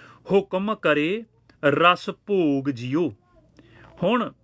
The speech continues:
ਪਾਤਸ਼ਾਹ ਕਹਿੰਦੇ ਆ, ਹੁਕਮ ਵਿੱਚ ਆਉਂਦੇ ਆ, ਹੁਕਮ ਵਿੱਚ ਰਸ ਭੋਗਦੇ ਆ ਆਪਾਂ,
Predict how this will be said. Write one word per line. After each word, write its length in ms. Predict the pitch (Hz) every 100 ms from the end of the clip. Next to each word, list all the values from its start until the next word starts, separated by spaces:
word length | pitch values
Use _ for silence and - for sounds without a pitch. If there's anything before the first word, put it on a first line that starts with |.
| _ _ _ _ _
ਪਾਤਸ਼ਾਹ 380 | 180 185 - 196
ਕਹਿੰਦੇ 360 | 180 185 180
ਆ, 180 | 147 175 202 _ _ _ -
ਹੁਕਮ 300 | 170 185 214
ਵਿੱਚ 240 | 214 220 220 170
ਆਉਂਦੇ 320 | 156 180 202
ਆ, 160 | 131 104 _ _ _ - - -
ਹੁਕਮ 340 | 170 202 240 240
ਵਿੱਚ 180 | 240
ਰਸ 360 | 202 165 165 - - -
ਭੋਗਦੇ 420 | 196 143 147 202
ਆ 40 |
ਆਪਾਂ, 360 | 190 - 139